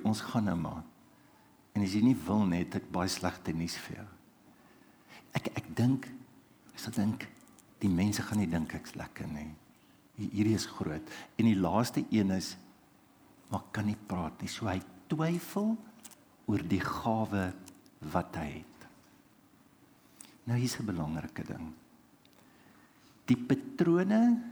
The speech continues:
in ons verhoudings wys ook ons verhouding met God. Hoe ek mense hanteer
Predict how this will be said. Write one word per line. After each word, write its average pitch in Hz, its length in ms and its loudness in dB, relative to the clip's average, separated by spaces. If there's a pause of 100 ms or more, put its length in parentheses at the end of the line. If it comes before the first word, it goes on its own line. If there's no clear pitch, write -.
(300)
in 117 200 4 (140)
ons 160 420 2
verhoudings 110 1400 0 (800)
wys 110 420 0 (120)
ook 127 300 -4 (100)
ons 110 440 0
verhouding 90 960 -4
met 87 220 -4
God. - 320 -10 (3750)
Hoe 139 260 8 (140)
ek 202 360 0 (100)
mense 117 760 4
hanteer 107 1200 2